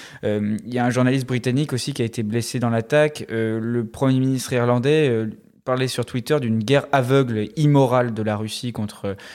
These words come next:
contre l'Ukraine. Euh, est-ce que vous êtes d'accord avec ça ? Et en, en gros, est-ce que si demain vous vous retrouvez face à des soldats, face à un tank russe, vous vous dites, euh, il n'y a pas de règle en fait. Ces, ces gens commettent des crimes de guerre.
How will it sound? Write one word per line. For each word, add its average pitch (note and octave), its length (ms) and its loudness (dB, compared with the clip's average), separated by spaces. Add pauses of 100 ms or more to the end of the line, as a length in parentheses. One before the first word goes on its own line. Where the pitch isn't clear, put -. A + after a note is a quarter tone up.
(180)
contre A#2+ 240 -4
l'Ukraine. A2+ 400 -4 (320)
Euh, F#2 200 -4 (160)
est-ce B2+ 140 -6
que F3 100 -4
vous B2+ 200 -4
êtes A2+ 120 0
d'accord B2 320 0
avec A2 180 -2
ça ? A#2 160 -2
Et - 160 -6
en, A#2+ 180 -4
en B2+ 80 -2
gros, C3+ 180 2
est-ce C3 120 -2
que C#3+ 100 -4
si C3 240 -6
demain B2+ 340 4
vous A2+ 180 -4
vous A2+ 60 -2
retrouvez B2 380 -2
face A#2 220 -6
à A2+ 40 -2
des G#2+ 120 -4
soldats, B2 480 2
face A#2 240 -8
à - 20 0
un A2+ 80 -2
tank A#2 220 -2
russe, - 180 -2
vous A#2 80 -4
vous A#2 80 -2
dites, C#3 220 -2
euh, A2+ 80 0 (420)
il B2 80 -4
n'y A#2+ 80 2
a A#2+ 80 4
pas C3+ 140 2
de B2 40 -2
règle C#3 240 4
en G#2+ 60 -2
fait. G#2 320 -8
Ces, G2 220 -8
ces A2+ 180 -4
gens C3 180 0
commettent B2+ 300 0
des A2+ 160 -4
crimes C#3 260 0
de A#2 120 0
guerre. C#3+ 320 2